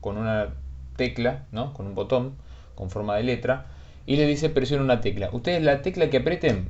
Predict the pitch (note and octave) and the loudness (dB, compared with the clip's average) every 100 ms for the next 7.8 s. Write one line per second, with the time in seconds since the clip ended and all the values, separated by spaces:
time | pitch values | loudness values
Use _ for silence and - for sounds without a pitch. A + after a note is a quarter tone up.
0 | - A2 G#2+ B2 B2+ A2 F#2+ - F#2 G2+ | 0 2 4 2 4 2 2 -2 -4 -4
1 | A2 A#2 A2 - - - - A#2 G#2 G2+ | 0 2 0 -4 -8 -8 -8 -6 -4 -4
2 | F#2 C3+ B2 A2 G2+ G2 A#2 C3+ C#3 G#2 | 4 6 6 2 2 2 2 2 4 4
3 | F2+ - G2 F#2 F2+ F#2+ A#2+ A2+ A2 C#3+ | 4 -4 -2 -2 -4 0 2 4 2 0
4 | C#3+ A2 G#2+ F#2+ A#2 C3 A#2 A#2 A#2+ B2 | 2 2 0 -2 0 2 2 2 2 2
5 | - - - - G2 F2 - - - - | 0 -8 -8 0 0 0 -4 -8 -8 -8
6 | - - - A2 A2+ D3 C#3+ D3+ D#3+ D3+ | -8 -10 -2 0 2 2 2 0 0 -2
7 | D#3+ C3 A2 G2+ G2 F#2 F#2 | -2 0 2 0 -2 -4 -6